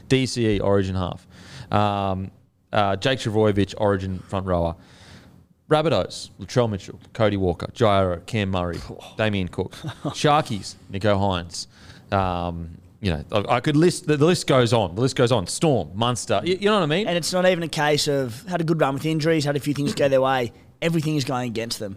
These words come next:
Speaker 1: A hundred percent.
Speaker 2: And they're still winning games.
Speaker 1: And they're still sitting third on the
Speaker 2: Yeah.
Speaker 1: ladder right now. It is so impressive. They have equal points to the Panthers.
Speaker 2: One
Speaker 1: It
Speaker 2: more win.
Speaker 1: Unbelievable. Unbelievable. Yeah, and they've played,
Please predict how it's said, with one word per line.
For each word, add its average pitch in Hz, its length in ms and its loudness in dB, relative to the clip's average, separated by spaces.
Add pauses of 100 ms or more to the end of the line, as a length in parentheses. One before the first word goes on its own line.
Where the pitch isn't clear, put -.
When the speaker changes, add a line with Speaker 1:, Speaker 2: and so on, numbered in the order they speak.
(140)
Speaker 1:
A 135 80 0
hundred 151 400 2
percent. 143 240 2
Speaker 2:
And 185 80 6
they're 156 80 4 (100)
still 175 120 6
winning 135 200 2
games. 117 160 -4
Speaker 1:
And 175 160 2
they're 175 100 4
still 170 500 4
sitting 147 340 0
third 139 400 4
on 127 80 4
the 120 80 2
Speaker 2:
Yeah. 113 60 4
Speaker 1:
ladder 117 180 2
right 113 240 2
now. 98 260 0
It 151 180 2
is 139 240 4 (360)
so 165 400 2
impressive. 104 640 -2 (300)
They 196 160 4
have 240 240 2
equal 156 300 4
points 123 560 -2
to 123 100 2
the 104 100 2
Panthers. - 560 -4 (1160)
Speaker 2:
One 165 160 2
Speaker 1:
It 165 40 2
Speaker 2:
more 151 140 4
win. 151 260 2 (520)
Speaker 1:
Unbelievable. 220 760 0 (800)
Unbelievable. 220 720 2
Yeah, 160 160 4
and 131 160 -2
they've 147 180 -2
played, 147 380 0